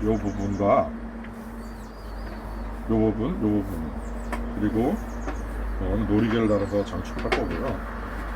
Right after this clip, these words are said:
이거는 이제 요 부분과 요 부분, 요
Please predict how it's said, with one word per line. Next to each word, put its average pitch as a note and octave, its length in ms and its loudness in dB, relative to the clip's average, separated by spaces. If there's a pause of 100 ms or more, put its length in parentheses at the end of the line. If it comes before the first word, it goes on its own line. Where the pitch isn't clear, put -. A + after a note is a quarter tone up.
(600)
이거는 B2 420 6 (1200)
이제 G#2+ 120 2 (100)
요 G#2+ 340 2
부분과 A2 600 2
요 F2+ 360 0
부분, F#2 280 -2
요 A3 60 2